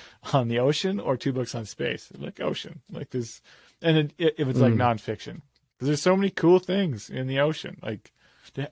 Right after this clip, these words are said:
Speaker 1: uh, have you watched, um, the documentary My Octopus Teacher? Oh, man, you should
Speaker 2: Oh.
Speaker 1: watch it. It's super cool. The, the, the, this guy in, like, South Africa, uh, just, like, dives this sort of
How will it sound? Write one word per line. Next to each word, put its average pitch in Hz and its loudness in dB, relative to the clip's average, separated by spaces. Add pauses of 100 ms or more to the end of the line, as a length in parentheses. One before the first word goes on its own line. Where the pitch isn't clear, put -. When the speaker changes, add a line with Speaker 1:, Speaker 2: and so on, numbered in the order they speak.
Speaker 1:
uh, 131 4 (120)
have 139 -6
you 160 -2
watched, 180 -2
um, 131 -4 (840)
the 127 0
documentary 127 0
My 117 -2
Octopus 117 -6
Teacher? 160 -10 (1120)
Oh, 120 2
man, 120 4
you 156 8
should 131 4
Speaker 2:
Oh. 113 0
Speaker 1:
watch 113 0
it. 117 -8 (100)
It's - -20
super 113 -2
cool. 110 -4 (320)
The, 135 -2
the, 147 0
the, 143 2
this 143 0
guy 156 2 (140)
in, 139 -8
like, 123 -6
South 131 0
Africa, 120 2 (960)
uh, 107 0
just, 110 -6
like, 117 2 (260)
dives 104 0
this 101 -6
sort 110 -2
of - -12